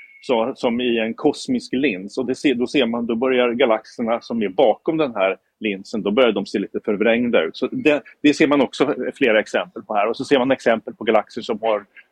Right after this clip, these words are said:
håller på att, eh, eh, sl-, slitas sönder genom, genom växelverkan med andra galaxer. Men framförallt så ser man väldigt, väldigt många galaxer och det är väldigt, väldigt skarpa och fina bilder med väldigt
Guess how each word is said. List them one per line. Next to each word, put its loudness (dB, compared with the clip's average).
håller 2
på 0
att, -8
eh, 2
eh, -2
sl-, -6
slitas 2
sönder 2
genom, 0
genom -2
växelverkan 0
med 2
andra 0
galaxer. 0
Men -2
framförallt 2
så 0
ser 0
man 2
väldigt, 2
väldigt -2
många 0
galaxer -2
och -8
det 0
är -6
väldigt, 2
väldigt -4
skarpa 0
och -18
fina -2
bilder -4
med -8
väldigt -2